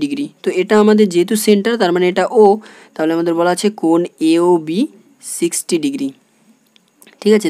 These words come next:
তো এই কোণটা আমাদের বলা আছে সিক্সটি degree। এখানে বলা আছে কোণ এওবি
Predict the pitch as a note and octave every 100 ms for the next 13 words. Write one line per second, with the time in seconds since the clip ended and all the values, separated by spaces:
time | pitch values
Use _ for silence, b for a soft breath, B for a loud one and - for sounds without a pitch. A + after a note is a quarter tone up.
0 | - - F3+ G#3 G#3+ G3+ G3+ F#3+ F#3+ F3+
1 | E3 E3+ D#3+ C4+ b b b b - F3+
2 | - F#3 D3+ D3+ D#3+ E3+ F3 F#3+ F#3+ G#3
3 | G3+ F3 F3 - F3+ F#3+ G3+ F#3